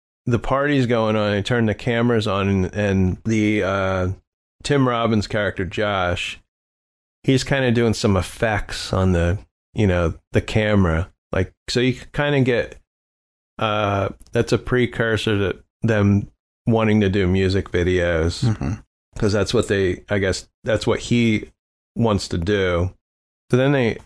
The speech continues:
Speaker 1: they pack up their stuff. They have this little Volkswagen out, and it's, it's a weird,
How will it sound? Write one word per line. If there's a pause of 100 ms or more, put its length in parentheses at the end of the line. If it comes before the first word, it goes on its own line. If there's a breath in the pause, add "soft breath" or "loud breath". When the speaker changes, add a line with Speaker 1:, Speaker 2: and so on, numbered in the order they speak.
(140)
Speaker 1:
they
pack
up (200)
their
stuff.
They
have
this
little
Volkswagen
out, (200)
and
it's,
it's
a
weird,